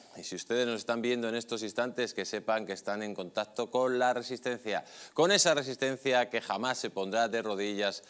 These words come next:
ante el marxismo cultural, amigos, porque nosotros solo nos ponemos de rodillas ante el Todopoderoso. Antes de nada, sé que todos ustedes en estos instantes, seguramente que están cenando, pues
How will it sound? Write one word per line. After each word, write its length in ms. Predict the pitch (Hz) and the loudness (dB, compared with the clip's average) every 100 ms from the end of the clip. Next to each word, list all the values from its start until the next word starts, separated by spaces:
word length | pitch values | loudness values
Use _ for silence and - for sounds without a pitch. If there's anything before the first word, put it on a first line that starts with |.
| - - - | -20 -16 -8
ante 260 | 87 - | -4 0
el 100 | 101 | 0
marxismo 500 | 95 90 - 110 107 | 0 0 -2 -4 -4
cultural, 420 | 104 101 104 104 | -4 -2 0 2
amigos, 300 | 101 107 104 | 2 0 -2
porque 220 | 95 101 107 | -2 -2 -2
nosotros 420 | 110 135 113 101 | 0 -2 -2 -2
solo 180 | 123 120 | 0 0
nos 220 | 113 - | -2 -4
ponemos 360 | 90 104 104 | -6 -4 -4
de 120 | 92 110 | -2 -2
rodillas 600 | 90 87 85 85 82 - - - - | -4 -4 -4 -4 -6 -10 -20 -20 -10
ante 320 | 85 87 87 | -10 -6 -6
el 140 | 82 | -6
Todopoderoso. 800 | 80 90 87 78 82 71 69 - - - - - - | -4 -4 -4 -6 -8 -8 -10 -14 -16 -20 -20 -20 -12
Antes 360 | - 139 156 143 | -4 -2 2 2
de 100 | 135 | 4
nada, 400 | 135 143 156 - - _ _ | 4 2 0 -4 -18 _ _
sé 360 | - - 107 - | -10 -4 -2 -2
que 260 | 98 95 | -2 -2
todos 280 | 87 107 104 | -2 -2 -2
ustedes 380 | 95 - 110 101 | -4 -2 -2 -2
en 80 | 104 | -4
estos 180 | 95 92 | -4 -6
instantes, 420 | 85 120 113 98 | -2 -2 -2 -4
seguramente 500 | 92 98 95 101 87 | -4 -4 -4 -4 -4
que 40 | |
están 260 | 85 98 95 | -4 -6 -4
cenando, 500 | 101 98 98 101 95 | -4 -4 -4 -6 -6
pues 320 | 87 85 - | -6 -6 -6